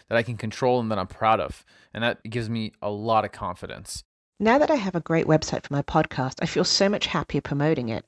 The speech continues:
Speaker 2: I was never a big fan of telling people to go to iTunes, so this works out really well for me, and I get to show it off to friends. I found myself showing it off without even realizing it, and it makes it easy to share specific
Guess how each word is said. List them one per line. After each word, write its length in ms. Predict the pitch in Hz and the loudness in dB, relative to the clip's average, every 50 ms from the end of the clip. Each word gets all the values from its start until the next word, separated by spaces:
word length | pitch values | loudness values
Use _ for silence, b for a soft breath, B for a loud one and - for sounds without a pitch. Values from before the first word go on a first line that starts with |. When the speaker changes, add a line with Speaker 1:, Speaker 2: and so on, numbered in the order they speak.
| - | -2
Speaker 2:
I 100 | - 175 | 0 0
was 220 | 190 196 208 202 196 | 2 2 2 2 2
never 400 | 196 202 202 202 220 247 262 254 | 2 4 4 4 4 4 2 0
a 40 | 233 | 0
big 200 | - 180 170 - | -2 -4 -6 -6
fan 360 | - - 151 143 143 143 139 | -4 -2 0 0 0 -2 -4
of 80 | 139 - | -4 -4
telling 240 | - 151 143 139 135 | -4 -2 -2 -2 -4
people 280 | - - 135 - 143 135 | -4 -6 -4 -2 -2 -2
to 40 | 139 | -2
go 160 | - 135 135 | 0 -2 -2
to 100 | 135 - - | -2 -2 0
iTunes, 680 | 135 131 135 139 - - - 131 131 131 110 131 127 B B B B B B B - | 0 -2 -2 0 -2 -2 -2 -2 -2 -2 -4 -6 -8 B B B B B B B -2
so 160 | - 170 165 | 2 4 4
this 260 | 165 196 202 - - | 4 4 0 0 0
works 180 | 254 233 - - | -4 -4 0 0
out 100 | 185 - | 0 0
really 260 | - 143 143 135 135 131 | 2 2 2 2 2 0
well 240 | 131 131 131 135 | 0 0 0 0
for 140 | 151 _ - | 0 _ -8
me, 300 | 95 101 76 - - 147 - | -8 -6 -6 -6 -8 -10 -6
and 120 | 151 147 | -4 -4
I 60 | 143 143 | -4 -2
get 200 | - - - - | -4 -6 -4 -2
to 100 | - 202 | 0 0
show 260 | - - 190 170 160 | 0 0 0 0 0
it 40 | 143 | 0
off 140 | 143 - | -2 -2
to 80 | - 139 | -4 -10
friends. 340 | - - - 151 135 123 - | -8 -6 -4 -4 -4 -4 -4
I 140 | - 143 - | -4 -6 -6
found 400 | - - - 175 185 196 185 170 | -6 -2 -2 0 0 0 -2 -2
myself 440 | 165 160 - - - 147 139 139 | -4 -4 -6 -4 -4 -4 -2 -2
showing 360 | - - - 160 147 143 139 135 | -4 -4 -2 0 0 0 0 -2
it 100 | 135 139 | 0 0
off 200 | 135 127 127 _ _ _ _ _ - | 0 0 0 _ _ _ _ _ -8
without 260 | - 151 147 143 - - | -2 0 0 0 0 -2
even 280 | 151 143 139 143 131 127 | -4 -2 -2 -2 -4 0
realizing 600 | 131 139 143 151 151 151 165 165 170 - 208 226 | 2 2 2 2 2 0 0 -2 -2 -2 -2 -4
it, 160 | 240 233 B B B B B B - | -4 -4 B B B B B B -6
and 80 | 175 170 | -4 -2
it 60 | - | 0
makes 220 | 180 185 180 - - | 0 -2 -2 -2 -6
it 80 | - - | -4 -2
easy 280 | 175 180 180 175 175 160 | 0 0 0 0 -2 -6
to 140 | - 160 | -4 -2
share 240 | - - - 151 143 | -2 0 2 2 0
specific 480 | 143 - - 151 - - 135 135 127 | 0 -2 -8 -10 -8 -6 -4 -6 -6